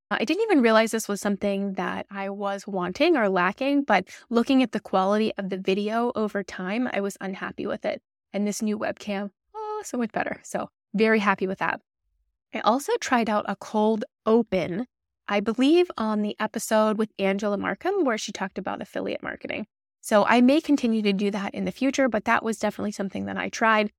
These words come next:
where instead of diving right into the intro with the music,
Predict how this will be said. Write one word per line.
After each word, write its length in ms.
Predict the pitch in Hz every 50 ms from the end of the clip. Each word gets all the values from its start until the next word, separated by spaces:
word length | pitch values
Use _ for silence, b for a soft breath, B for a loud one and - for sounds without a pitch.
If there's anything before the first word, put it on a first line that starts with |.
| _ _ _ _ _ -
where 440 | 226 208 208 202 202 196 190 185 - _ _ _
instead 460 | - 214 208 208 - - - 294 320
of 220 | 330 311 254 233 - - - 196 - 233 -
diving 360 | - 220 214 214 208 208 202
right 260 | 196 196 196 208 208 -
into 340 | - 196 202 202 - 208
the 120 | 185 180 - -
intro 360 | 196 202 190 - 208 202 196
with 140 | 190 196 -
the 80 | 190
music, 500 | 196 226 269 285 277 269 277 269 254 -